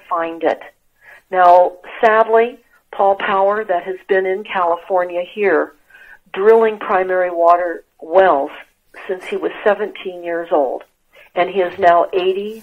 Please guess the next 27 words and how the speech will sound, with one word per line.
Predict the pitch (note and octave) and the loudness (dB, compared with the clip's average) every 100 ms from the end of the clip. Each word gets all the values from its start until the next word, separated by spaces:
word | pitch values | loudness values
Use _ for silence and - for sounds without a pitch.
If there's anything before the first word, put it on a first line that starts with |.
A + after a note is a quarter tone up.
| _ | _
years | F3 E3+ E3+ E3+ - | -8 -6 -6 -8 -2
old. | D3+ C3+ B2+ - _ _ _ - - - - | 0 0 -4 -10 _ _ _ -20 -20 -14 -2
His | F#3+ - | -2 2
home | G#3+ A3 | 4 4
was | A3 G3 - | 2 0 0
burned | G3 G3 G#3 | 2 2 0
down | G3 E3 D#3+ D#3+ | 0 0 -2 -6
in | - E3 | -12 -16
twenty | - F3+ E3+ E3+ | -6 -4 -4 -6
twenty | - F#3+ E3+ D3 - | -4 0 0 -2 -10
in | F3+ E3 - | -14 -16 -2
Southern | E3 E3 E3 | 0 0 -4
Oregon, | F3+ D#3+ D3+ C#3 C3 _ _ _ _ - - - _ | -2 0 0 -4 -6 _ _ _ _ -20 -20 -20 _
and | F3 E3+ | 0 0
he | F3+ F3 E3+ | -2 -6 -6
has | F3 E3+ E3 | 0 2 2
had | F3+ F#3+ E3+ E3+ - _ - | 0 2 4 4 2 _ -6
some | F3+ D#3+ | -6 -4
health | - F3+ F3+ - | -2 -2 -2 -4
issues. | E3+ - D3 - - - _ _ _ - - - _ | -6 -4 -6 -8 -12 -20 _ _ _ -20 -20 -20 _
He | - G#3 | -4 2
is | F#3+ F#3+ F#3+ | 2 2 0
now | F#3 F3+ G3 | 2 4 2
returning | G#3+ G#3 G#3+ F3+ E3 E3 - | 0 -2 -4 -4 -4 -10 -4
to | F#3+ | -2
his | F#3+ - | -2 -4
home | - E3+ E3 | -2 -2 -2